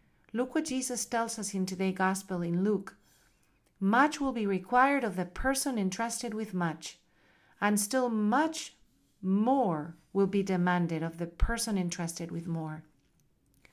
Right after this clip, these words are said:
We are so busy asking for more, asking for better, that we do not stop to appreciate what we have been given.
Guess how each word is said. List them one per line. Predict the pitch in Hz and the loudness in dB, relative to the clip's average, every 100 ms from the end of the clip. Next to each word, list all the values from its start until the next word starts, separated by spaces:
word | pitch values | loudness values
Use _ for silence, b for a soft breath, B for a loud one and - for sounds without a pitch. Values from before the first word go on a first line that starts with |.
| b b | b b
We | 262 254 | 0 2
are | |
so | 202 - 269 | 0 2 2
busy | 302 269 262 262 214 | 2 -2 -2 0 0
asking | 180 175 196 196 | 0 0 -2 -2
for | 208 | -4
more, | 220 262 214 165 b b b b | -2 -2 -4 -6 b b b b
asking | 185 190 - 214 214 | -4 -4 -4 -6 -4
for | 240 | -4
better, | 254 262 190 151 b b b b b b b | -2 0 -2 -4 b b b b b b b
that | 196 190 | 0 2
we | 202 | 2
do | 202 196 | 2 2
not | 190 202 220 | 2 2 0
stop | - - 196 170 170 - b b b b | -4 0 0 0 -4 -16 b b b b
to | 196 | 0
appreciate | 180 185 - 262 262 - 175 160 160 - | 0 4 4 4 -2 -2 -2 -2 -6 -10
what | 170 185 | -4 -4
we | 185 180 | -2 -4
have | 170 180 180 180 | -4 -2 -2 -2
been | - 170 | -4 -2
given. | 165 165 160 160 | -2 -4 -4 -6